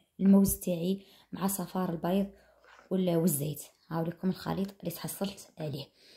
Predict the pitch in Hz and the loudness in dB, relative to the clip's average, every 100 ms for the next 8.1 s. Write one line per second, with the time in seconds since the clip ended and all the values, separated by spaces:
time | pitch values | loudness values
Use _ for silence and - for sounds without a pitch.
0 | - - _ - 180 175 160 208 196 196 | -20 -20 _ -4 -2 -2 2 2 2 0
1 | 196 - 180 175 - 190 - 190 175 165 | -2 -6 -6 -4 -6 -8 0 2 2 0
2 | 165 160 160 165 170 - _ 165 156 156 | 0 -2 -6 -8 -10 -14 _ -6 -4 0
3 | 160 202 - 170 208 - - - - - | 0 0 -2 -10 -12 -16 -20 -20 -16 -2
4 | 208 208 - 208 - 196 208 208 185 185 | -2 -2 -6 -6 -2 -2 0 0 0 -2
5 | - 202 190 - 196 - 208 208 208 202 | -6 -6 -6 -6 -10 -6 -4 -2 -4 -2
6 | 202 185 170 165 160 160 170 196 196 185 | 0 0 0 -4 -4 -2 0 0 0 -4
7 | 180 202 - 196 202 190 196 190 175 170 | -2 -6 -8 -8 -4 -4 -6 -12 -12 -12
8 | - | -14